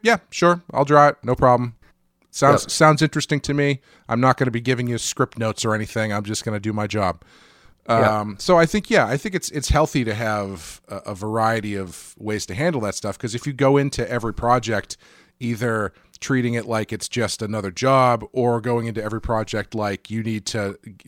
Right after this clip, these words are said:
Speaker 1: give your, you know, deep dive script notes on it before we even start drawing,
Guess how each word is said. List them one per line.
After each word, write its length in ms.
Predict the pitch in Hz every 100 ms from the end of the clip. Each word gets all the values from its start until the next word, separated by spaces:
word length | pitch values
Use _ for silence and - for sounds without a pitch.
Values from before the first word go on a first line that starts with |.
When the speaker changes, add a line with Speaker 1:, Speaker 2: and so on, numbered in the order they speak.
| 107
Speaker 1:
give 220 | 120 107
your, 320 | 107 101 92 - _ _ _ _ -
you 100 | 107
know, 100 | 92
deep 280 | 101 113 -
dive 360 | 110 101 85
script 340 | - 156 165 120
notes 200 | 104 -
on 180 | 107 95
it 80 | -
before 240 | - 113
we 120 | 101
even 220 | 104 95
start 320 | - 98 80 -
drawing, 460 | 127 117 90 80